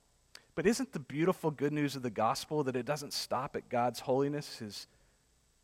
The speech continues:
his rightful judgment over mankind's sin? What do you have instead in the scriptures? The God of the universe revealed himself to, in the Bible through the gospel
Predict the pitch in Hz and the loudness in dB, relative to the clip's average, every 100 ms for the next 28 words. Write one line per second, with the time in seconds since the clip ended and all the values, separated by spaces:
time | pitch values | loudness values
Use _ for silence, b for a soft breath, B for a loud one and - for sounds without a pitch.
0 | _ - 135 117 55 - 58 67 110 127 | _ -4 -4 -4 -12 -18 -20 -12 2 4
1 | 156 - 180 135 - 127 135 156 156 151 | 4 0 -4 -4 0 0 0 -2 -4 -2
2 | 131 135 123 120 131 139 - 147 139 135 | 0 0 0 0 0 -2 -4 -2 0 0
3 | - - - - 165 202 - b b b | -4 -8 -8 -6 -2 -2 -4 b b b
4 | b _ 156 240 233 190 202 214 202 170 | b _ 6 6 6 4 6 6 6 4
5 | - - 175 170 147 - - 208 - 110 | 0 4 4 4 0 -2 0 -2 -2 -8
6 | - 143 113 165 214 190 196 160 175 139 | -6 -4 2 6 8 6 2 0 0 2
7 | 123 131 - 135 131 196 214 - 165 - | 2 0 -2 -2 2 4 4 2 0 0
8 | - 175 208 170 143 143 127 - 160 185 | -4 0 2 8 8 8 6 -2 -2 0
9 | 170 160 165 - - 123 | 2 2 0 -2 -4 -2